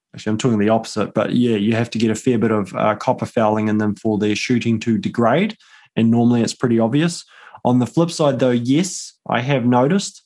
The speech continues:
that, um, some guns, again, um, the older versions, um,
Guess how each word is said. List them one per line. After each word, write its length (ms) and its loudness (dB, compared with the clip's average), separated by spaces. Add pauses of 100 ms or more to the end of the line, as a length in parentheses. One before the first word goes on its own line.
(100)
that, 320 0
um, 360 2
some 340 2
guns, 420 0
again, 680 0 (400)
um, 1400 2
the 260 0
older 680 0
versions, 720 -2 (480)
um, 1200 2